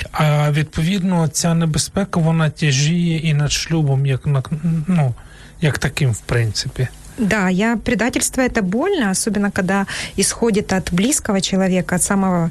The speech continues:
Speaker 2: от самого близкого, потому что чем ближе человек, тем, наверное, глубже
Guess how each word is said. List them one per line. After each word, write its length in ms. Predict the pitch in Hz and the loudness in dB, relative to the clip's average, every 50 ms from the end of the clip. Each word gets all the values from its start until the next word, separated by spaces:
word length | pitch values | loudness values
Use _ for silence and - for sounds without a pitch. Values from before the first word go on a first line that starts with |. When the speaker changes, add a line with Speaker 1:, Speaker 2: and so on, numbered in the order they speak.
| - - | -4 -4
Speaker 2:
от 160 | - 185 180 - | -4 -2 -2 -2
самого 440 | - - 220 254 269 240 208 196 | 0 0 0 2 2 2 2 0
близкого, 640 | 180 156 160 165 160 156 147 - - 160 151 156 165 165 156 | 0 0 0 0 0 0 -2 -2 -4 -4 -2 0 -2 0 -2
потому 300 | 151 151 - 160 160 165 | -2 -2 0 0 0 0
что 180 | - - 165 | 0 -2 -2
чем 200 | 156 - 180 170 | 0 0 0 2
ближе 300 | 156 165 208 233 - 196 | 2 2 2 2 2 0
человек, 460 | - - - 180 175 170 170 175 165 - | -2 -2 0 0 0 2 0 0 -2 -2
тем, 140 | - 165 | -2 0
наверное, 400 | 165 160 160 165 156 160 165 165 | 0 2 2 2 2 2 2 0
глубже 540 | 156 151 196 220 233 220 214 190 156 156 156 | 2 2 2 2 2 2 0 0 0 -2 -2